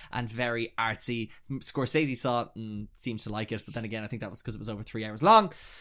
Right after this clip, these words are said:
I'm very intrigued by the concept of it. I did not have a fun time watching Midsommar,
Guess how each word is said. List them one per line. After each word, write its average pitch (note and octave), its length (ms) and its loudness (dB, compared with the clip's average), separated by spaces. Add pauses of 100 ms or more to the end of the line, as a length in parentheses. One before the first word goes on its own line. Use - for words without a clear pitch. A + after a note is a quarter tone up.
(300)
I'm D#3 220 8
very E3 320 6
intrigued C3 400 -2
by A#2+ 80 -2
the A2 80 -4
concept A2 480 -6
of G#2+ 100 -4
it. A2 180 -6
I E3 140 6
did F3 140 -2
not D3 180 0
have B2+ 80 -6
a A2+ 60 -8
fun A#2+ 180 -6
time C#3 300 -4
watching B2+ 280 -4
Midsommar, A#2 600 -4